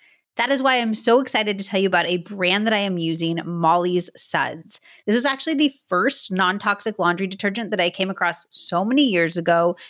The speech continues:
and it's a staple that I have continuously come back to time and time again. If you remember, Doctor Sarah Villafranco actually recommended Molly Suds in our episode about skin health because it's an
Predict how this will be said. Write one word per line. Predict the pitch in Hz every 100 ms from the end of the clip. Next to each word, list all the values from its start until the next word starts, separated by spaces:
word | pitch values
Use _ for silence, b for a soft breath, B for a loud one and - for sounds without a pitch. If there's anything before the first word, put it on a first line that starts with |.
| B
and | 190
it's | 196
a | 196
staple | - 214 214 240
that | 220
I | 202
have | 196 190
continuously | - 190 - 247 254 247 247
come | 226 240
back | 202 180 -
to | 202
time | 196 - - 190 196
and | 190 180
time | - 175 175 170
again. | 160 - 64 - 117 - _ -
If | 285
you | 285
remember, | 311 247 233 233
Doctor | 208 208 190
Sarah | - 202 220
Villafranco | 214 214 208 196 214 196
actually | 180 - 190
recommended | 180 170 180 190 240 254 240
Molly | 226 202
Suds | 202 - 175 170 -
in | 226
our | 247
episode | - 190 - 190
about | 165 -
skin | - - 269
health | 233 180 165
because | 202 208 202
it's | 185
an | 185